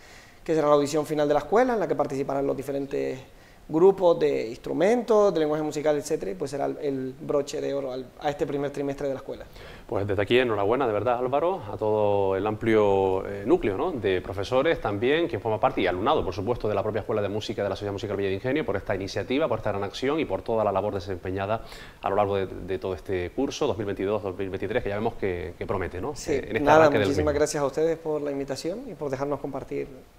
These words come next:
Speaker 1: pues, lo que hacemos, eh, diariamente.
Speaker 2: Y éxitos para este fin de semana también,
Speaker 1: Muchísimas
Speaker 2: en este
Speaker 1: gracias.
Speaker 2: curso.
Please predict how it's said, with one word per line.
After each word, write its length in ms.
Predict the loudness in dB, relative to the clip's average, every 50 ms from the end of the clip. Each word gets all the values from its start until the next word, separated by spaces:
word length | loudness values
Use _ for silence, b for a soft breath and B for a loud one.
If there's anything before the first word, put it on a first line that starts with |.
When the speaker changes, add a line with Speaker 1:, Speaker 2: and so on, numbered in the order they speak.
| -12
Speaker 1:
pues, 180 | -10 -8 -8 -8
lo 180 | -4 -2 0 0
que 60 | 2
hacemos, 400 | 0 0 0 -2 -2 -4 -8 -10 -10
eh, 100 | -12 -12 -10
diariamente. 680 | -6 -2 2 4 4 4 4 2 0 -4 -4 -4 -4 0
Speaker 2:
Y 80 | 2
éxitos 320 | 2 2 2 0 0 0 0
para 140 | 0 0 0
este 160 | 0 -2 -2
fin 160 | -2 -2 -2
de 80 | -2 -2
semana 280 | -4 -4 -4 -4 -4
también, 180 | -2 0 0 2
Speaker 1:
Muchísimas 320 | 4 4 4 4 4 4
Speaker 2:
en 80 | 4 2
este 160 | 0 0 -4
Speaker 1:
gracias. 60 | -8 -10
Speaker 2:
curso. 460 | -12 -16 -16 -16 -14 -14 -14 -14